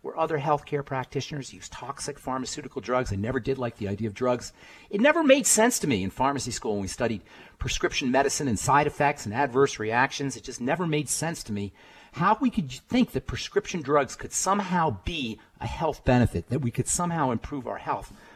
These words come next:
by taking prescription drugs. Folks, it's not true. There are no prescription drugs that will make you healthy. There are prescription drugs that will hide symptoms. There are prescription drugs that will keep you in the game. Sometimes you need a prescription drug. I understand that. But if you are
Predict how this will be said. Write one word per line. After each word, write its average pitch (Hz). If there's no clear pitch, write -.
by 104
taking 123
prescription -
drugs. 117
Folks, 117
it's 113
not 123
true. -
There 107
are 101
no 147
prescription -
drugs 135
that 131
will 143
make 104
you 127
healthy. 160
There 135
are 110
prescription -
drugs 127
that -
will 107
hide 101
symptoms. 233
There 139
are 104
prescription -
drugs 117
that 120
will 113
keep -
you 147
in 110
the 101
game. 180
Sometimes 107
you 101
need 196
a -
prescription 190
drug. 170
I 120
understand 131
that. 127
But 156
if 139
you 120
are 185